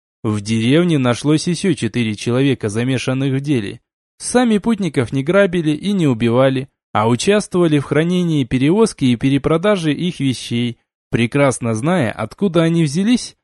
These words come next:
и что случилось с хозяевами. Улик против всех было больше, чем достаточно, поэтому на следующее утро устроили суд.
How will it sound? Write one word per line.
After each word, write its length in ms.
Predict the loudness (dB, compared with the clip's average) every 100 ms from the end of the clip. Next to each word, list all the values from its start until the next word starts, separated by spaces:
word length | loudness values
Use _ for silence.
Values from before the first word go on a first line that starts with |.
| _ _
и 100 | -2
что 280 | -2 2 0
случилось 580 | 4 0 2 0 2 0
с 60 | 0
хозяевами. 840 | 0 2 2 2 0 -4 -10 -16 _ _ _ _ _ _ _ _
Улик 760 | -2 0 0 0 0 0 -6 -2
против 500 | 6 6 6 2 -2
всех 480 | -4 0 2 2 2
было 320 | 4 6 6
больше, 440 | 6 4 4 0
чем 300 | 0 0 0
достаточно, 1000 | 0 0 0 -4 -4 -6 -16 -16 -16 -18 _ _ _
поэтому 480 | 0 2 2 2 2
на 140 | 0
следующее 800 | 2 2 2 -2 -2 -2 2 2
утро 420 | 2 0 2 4
устроили 640 | 4 2 4 6 6 4 2
суд. 520 | -2 -6 -6 -10